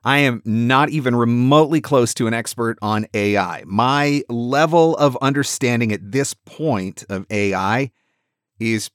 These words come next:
probably not beyond a lot of you. I, I've got a lot to learn. I will say that Anne Ganguzza has been doing a series on A I on the V O Boss podcast, which I think is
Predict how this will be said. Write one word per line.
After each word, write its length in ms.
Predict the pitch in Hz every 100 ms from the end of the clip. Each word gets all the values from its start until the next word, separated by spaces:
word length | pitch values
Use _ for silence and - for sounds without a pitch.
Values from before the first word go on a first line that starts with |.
| -
probably 680 | - 107 139 214 202 220
not 280 | 185 160 135
beyond 680 | 156 151 156 160 151 - - -
a 80 |
lot 200 | 123 151
of 100 | 139
you. 380 | 110 180 90 71 _
I, 300 | - 120 117
I've 80 | 151
got 160 | 185 175
a 60 |
lot 280 | 139 160 165
to 100 | 135
learn. 440 | 123 143 95 - - _ _ _ _ _ _ -
I 140 | 123
will 340 | 117 107 143 185
say 440 | - 131 117 160
that 260 | 117 104 98
Anne 200 | 110 117
Ganguzza 560 | 113 107 101 110 110 139
has 220 | 127 113
been 200 | 98 104
doing 320 | 98 110 104 98
a 420 | 95 90 85 85 _ _ _ _ -
series 800 | - 175 214 127 143 190 - -
on 180 | 107 107 104
A 180 | 113 101
I 240 | 95 120
on 120 | 107
the 60 | 98
V 200 | 101 104
O 80 | 92
Boss 300 | 101 104 -
podcast, 640 | 101 90 85 98 117 -
which 280 | 107 - -
I 100 | 101
think 360 | 95 117 104 98
is 460 | 92 90 85 -